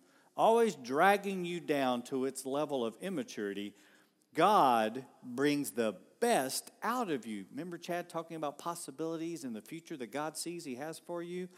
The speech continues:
God brings the best out of you, and he develops well-formed maturity in you. Only living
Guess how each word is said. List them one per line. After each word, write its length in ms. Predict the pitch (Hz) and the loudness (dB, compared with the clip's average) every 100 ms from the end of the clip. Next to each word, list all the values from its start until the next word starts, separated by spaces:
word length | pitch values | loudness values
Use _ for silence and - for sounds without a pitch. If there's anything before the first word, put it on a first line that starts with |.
| - - _ - | -20 -20 _ 0
God 360 | 190 226 180 139 | 6 6 4 2
brings 420 | 196 247 247 - | 4 4 0 0
the 140 | 202 | -2
best 440 | 170 170 156 - - | 2 2 2 -4 -4
out 260 | 202 254 | -2 0
of 160 | 196 117 | 0 -2
you, 300 | 113 110 113 - - _ - | -2 -2 -4 -8 -20 _ -4
and 200 | 127 143 | -2 -2
he 140 | 208 | -2
develops 840 | 143 127 120 156 208 208 208 - | 0 -2 0 2 2 2 -2 -6
well-formed 1500 | 135 123 156 208 208 208 220 214 - - 156 135 123 123 127 120 | -8 -2 2 4 4 2 0 -4 -8 0 2 2 2 -2 -6 -12
maturity 920 | - 120 120 - - 220 131 98 101 101 _ _ _ - | -6 -6 -4 -8 -4 -2 -2 -4 -8 -12 _ _ _ -10
in 300 | 165 180 175 | -6 -6 -6
you. 300 | 170 175 104 - _ _ _ _ _ _ _ _ - | -8 -8 -10 -14 _ _ _ _ _ _ _ _ -6
Only 260 | 147 208 | -4 -4
living 460 | 202 196 185 190 | 0 0 0 -4